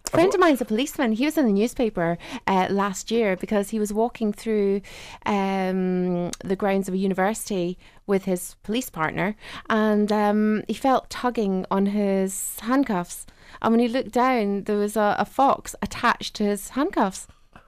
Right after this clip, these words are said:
Speaker 2: How low down are his handcuffs? <laughs>
Speaker 1: Well, no, they're at his side.
Speaker 2: <laughs> Oh, right.
Speaker 1: They're on his side, um, you know, hanging off his belt. But there was this tugging, and, uh, he turned around and there's a fox swinging out of his handcuffs.
Speaker 2: What was it trying to do?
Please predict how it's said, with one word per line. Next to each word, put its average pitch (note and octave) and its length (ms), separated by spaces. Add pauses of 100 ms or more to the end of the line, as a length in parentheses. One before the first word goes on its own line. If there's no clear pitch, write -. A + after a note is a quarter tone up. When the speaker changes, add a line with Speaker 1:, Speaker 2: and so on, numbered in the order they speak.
(240)
Speaker 2:
How - 180
low F3+ 220
down B2 260
are A#2 60
his A2+ 140
handcuffs? A2+ 680
<laughs> C#3 160
Speaker 1:
Well, G#4 200
no, A4 120
they're F4 220
at D#4 240
his - 180
side. D#4 560
Speaker 2:
<laughs> - 40
Oh, G#3+ 100
right. A3+ 440
Speaker 1:
They're D4 120
on E4 140
his D4+ 120
side, C#4 480 (320)
um, B3 540
you C4 120
know, A#3 100
hanging A#3+ 340
off A3+ 120
his G#3+ 140
belt. C4 480 (320)
But B3+ 140
there C4+ 60
was B3+ 100
this - 200
tugging, A3 600 (280)
and, A#3 320
uh, A#3 220
he A#3+ 240
turned C4 260
around B3+ 160
and A#3 80
there's A3+ 140
a A3+ 40
fox - 500 (320)
swinging B3 600
out A3+ 140
of G3 100
his A3+ 140
handcuffs. C#4 560
Speaker 2:
What B3 100
was F3 160
it D#3+ 100
trying C3+ 220
to C3+ 100
do? F3 320